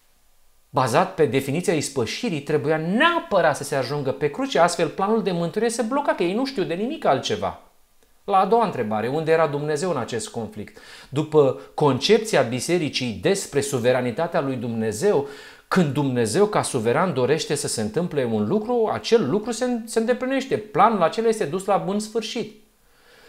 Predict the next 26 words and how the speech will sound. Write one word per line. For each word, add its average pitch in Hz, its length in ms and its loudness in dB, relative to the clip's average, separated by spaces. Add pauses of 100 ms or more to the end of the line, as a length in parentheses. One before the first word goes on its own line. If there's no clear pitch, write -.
(420)
Ă, 135 440 0 (420)
noi 165 220 2
ne 165 100 2
gândim 139 300 2
că 220 100 6
Dumnezeu 143 380 0
este 214 220 2
suveran 247 520 0
și - 180 -4
în 139 160 -6
momentul 196 400 0
în 147 100 0
care 127 400 0
El 175 300 2 (400)
decide 147 420 0
ceva, 175 500 -2
se 208 380 2
execută. 226 680 -2 (600)
Deci, - 600 0 (340)
prin 156 180 2
urmare, 202 640 4 (600)
nu 160 200 -2
contează 247 520 2
că 190 100 -2
El 165 280 0 (380)
este 147 440 2